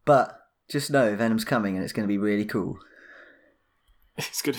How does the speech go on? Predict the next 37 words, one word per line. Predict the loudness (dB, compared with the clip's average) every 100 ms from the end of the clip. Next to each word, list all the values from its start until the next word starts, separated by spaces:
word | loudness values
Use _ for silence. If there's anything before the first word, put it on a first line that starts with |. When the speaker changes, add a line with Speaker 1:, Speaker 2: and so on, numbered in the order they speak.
| -4
Speaker 2:
be, | -6 -8 -16
it's | -4
gonna | -2 -2
be | 0
nicely | -2 0 -2
morbid. | 0 -2 -2 -2
Speaker 1:
<laughs> | 2 4 4 0
Yeah. | -2 0 -2 -6 _ _ 0 0 -4 -12 -4
Yeah, | 2 2
so, | 2 2 4 4
uh, | 4 4
yeah, | 4 2 2
this | 0 0
paper, | 2 2 2
they | 2
were | 0
trying | 0 0
to, | 0 -2 0
as | 0
you | -2
said, | -2 -2 0
work | -2 0
out | -2 0
the | -4 -4 -6
distribution | -6 -2 -2 -2 -2
of | -2
this | -4 -2
snake, | -2 -2 -2
work | -4 -2
out, | -2 -2 -6 _ -2
um, | -2 -2 -4 -10 _ _ _ _ -20 -20 -20 _ _ -20 -20 -20 -20 -16 -14
sort | -2 0 0
of | -2
broadly | 0 2 4 2 2
its | 0
conservation | -2 -4 0 -2 -2 -4
status. | -2 -2 -2 -6 -8